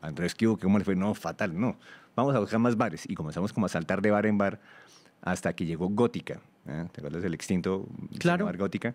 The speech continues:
Speaker 2: Sí.
Speaker 1: Que fue el primer lugar formal en el que se hizo stand-up comedy regularmente durante unos dos años.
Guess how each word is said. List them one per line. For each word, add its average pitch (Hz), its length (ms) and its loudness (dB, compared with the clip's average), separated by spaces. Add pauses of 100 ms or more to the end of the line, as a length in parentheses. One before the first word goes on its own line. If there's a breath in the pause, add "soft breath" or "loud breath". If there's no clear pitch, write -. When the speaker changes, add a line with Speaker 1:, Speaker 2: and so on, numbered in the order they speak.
(120 loud breath)
Speaker 2:
Sí. 175 260 0
Speaker 1:
Que 107 140 2
fue 104 100 2
el 90 40 -2
primer 101 200 4
lugar 98 220 2
formal 107 340 2
en 98 80 0
el 92 60 -6
que 85 120 -2
se 87 100 -2
hizo 82 180 -4
stand-up 95 260 -2
comedy 98 220 2
regularmente 92 720 0
durante 85 380 -4
unos 85 240 -4
dos 92 180 -2
años. 80 320 -4